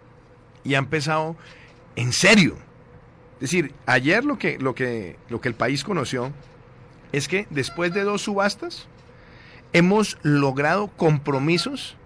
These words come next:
para que Colombia tenga más de dos mil doscientas megas.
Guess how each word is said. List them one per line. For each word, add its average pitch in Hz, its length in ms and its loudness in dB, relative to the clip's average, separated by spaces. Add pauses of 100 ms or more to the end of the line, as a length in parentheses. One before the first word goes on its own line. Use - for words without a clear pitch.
(380)
para 139 180 2
que 139 120 -4
Colombia 143 340 0
tenga 170 260 0
más 175 260 2
de 175 140 0
dos 139 240 -2
mil 196 440 -2
doscientas 170 920 -4 (120)
megas. 180 720 0